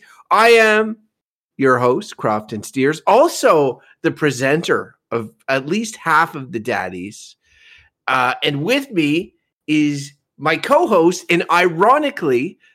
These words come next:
the presenter of the other half of the daddies. That's right, Ryan Murphy.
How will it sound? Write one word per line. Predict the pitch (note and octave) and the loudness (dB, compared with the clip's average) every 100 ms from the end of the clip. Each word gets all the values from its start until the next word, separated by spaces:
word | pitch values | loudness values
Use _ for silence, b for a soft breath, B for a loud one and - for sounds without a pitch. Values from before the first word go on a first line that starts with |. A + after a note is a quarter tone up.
| _ | _
the | E3 | -4
presenter | C#3 D#3+ D3+ D#3 D3 E3 | 0 -2 0 -2 0 0
of | C3+ C3 | 0 -2
the | C3+ | -2
other | F#3+ B3+ D#4 | 2 2 2
half | C3+ A#2 G#2+ - | 0 0 -2 -6
of | G#2+ | -8
the | G#2+ | -8
daddies. | G2 G#2 F#2+ F#2 G#2+ C#3 - - _ _ _ _ - | -4 -4 -4 -6 -8 -12 -18 -20 _ _ _ _ 0
That's | A3+ C#4+ G#3 | 2 2 2
right, | F3+ E3+ F#3 - _ _ | 2 4 0 -4 _ _
Ryan | D#3+ G3+ D4+ F4 D4 | 2 4 6 6 6
Murphy. | A#3 F3+ D3 A2 - - | 6 6 2 -2 -4 -14